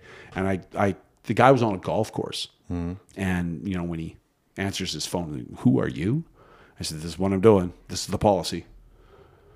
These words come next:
Speaker 1: It's "Okay, I'll sign off on that." And then, of course, Monday morning, he started making some phone calls and everyone got really mad. But the way it all ended, at the end of the day, is I got fired.
Speaker 2: Well, of course.
Speaker 1: Yeah.
Speaker 2: Right? Because everything you're
Speaker 1: Yep.
Speaker 2: talking about, everything, it,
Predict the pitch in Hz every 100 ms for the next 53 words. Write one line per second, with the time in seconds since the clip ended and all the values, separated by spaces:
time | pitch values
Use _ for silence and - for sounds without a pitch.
0 | - _ 117 190 208 139 127 113 156 107
1 | 85 78 78 78 76 - _ _ - 117
2 | 110 107 113 101 - 98 95 82 82 92
3 | 73 90 85 82 76 80 80 107 - 78
4 | 92 92 73 71 - 67 69 57 - -
5 | 104 101 92 73 76 76 101 82 - -
6 | - - 135 - - - 131 170 302 214
7 | 139 156 196 - - 101 127 180 120 147
8 | 95 - 226 - - 82 - - _ _
9 | _ _ _ - - 131 151 269 240 -
10 | - - - 117 - 151 175 160 175 151
11 | 170 208 220 220 208 208 127 170 190 -
12 | 147 92 82 82 - - - _ _ _
13 | _ 165 180 175 156 156